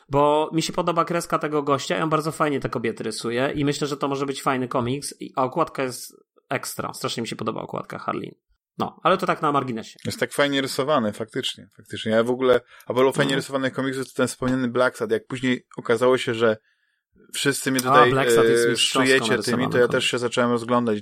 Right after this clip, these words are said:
Speaker 2: Nie wiem, czy też nie, nie skończy się na tym, że ja też gdzieś na jakiejś aukcji nie będę szukał kompletu. Ale tobie brakuje już jednego,
Speaker 1: Tak,
Speaker 2: jeden
Speaker 1: znaczy
Speaker 2: zeszycik chyba z tego, co
Speaker 1: No, chyba najnowszego, tego, co teraz wyszedł, zdaje się, tak? Jakoś, e, w tym roku.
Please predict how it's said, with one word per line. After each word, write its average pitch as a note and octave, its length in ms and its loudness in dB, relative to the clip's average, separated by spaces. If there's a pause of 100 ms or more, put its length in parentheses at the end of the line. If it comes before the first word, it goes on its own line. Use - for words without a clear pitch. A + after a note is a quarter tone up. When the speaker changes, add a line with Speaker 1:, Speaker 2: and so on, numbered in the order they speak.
Speaker 2:
Nie A#2 160 -2
wiem, A2+ 120 0
czy - 120 -4
też A#2 200 2
nie, A2 160 0
nie A2 100 -2
skończy - 320 -2
się A2+ 80 -4
na A2 100 -2
tym, A2+ 140 -4
że A2 80 -6
ja A2 60 -4
też A2 200 -2
gdzieś G#2+ 180 -8
na A#2 100 2
jakiejś - 500 -4
aukcji G#2+ 400 -4
nie G#2+ 100 -2
będę G#2 260 -2
szukał - 240 -2
kompletu. G#2 440 -4 (840)
Ale G#2 120 -4
tobie D3 200 0
brakuje C#3+ 420 4
już G2+ 280 -4
jednego, G#2 320 0
Speaker 1:
Tak, B2 160 2
Speaker 2:
jeden A2+ 160 -2
Speaker 1:
znaczy G2+ 160 0
Speaker 2:
zeszycik G#2 400 -6
chyba G#2 180 -18
z - 60 -16
tego, G2+ 180 -6
co - 120 -20 (260)
Speaker 1:
No, D#3+ 260 -2
chyba F#3+ 200 2
najnowszego, F#3 500 0
tego, D3 200 0
co C#3+ 120 -6
teraz C#3 260 -2
wyszedł, A2 340 -6
zdaje G#2 240 -8
się, - 160 -12
tak? A2+ 220 -8
Jakoś, G#2+ 380 -10
e, G#2+ 420 -10
w - 40 -20
tym A2+ 140 -4
roku. G2+ 320 -8